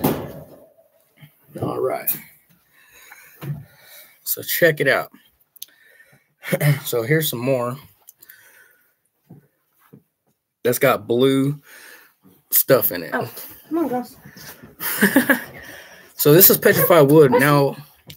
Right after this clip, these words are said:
Speaker 1: what's interesting is that
Speaker 2: Rusty.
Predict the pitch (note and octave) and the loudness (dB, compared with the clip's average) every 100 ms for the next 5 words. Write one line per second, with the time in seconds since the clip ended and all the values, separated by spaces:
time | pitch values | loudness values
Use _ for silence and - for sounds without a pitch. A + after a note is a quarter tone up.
0 | - - _ _ - D3 D3 G3+ F#3+ D3+ | -20 -20 _ _ 0 2 2 0 -2 -4
1 | D3 C#3+ C#3+ D3 - _ _ - C3+ B2+ | -2 -2 -2 -6 -16 _ _ -12 -10 -6
2 | C3 C3 C3 C3+ B2+ D3 - - - - | 0 4 4 2 0 -8 -20 -20 -20 -20
3 | - - F4 G#4+ G4 | -20 -12 -12 -10 -14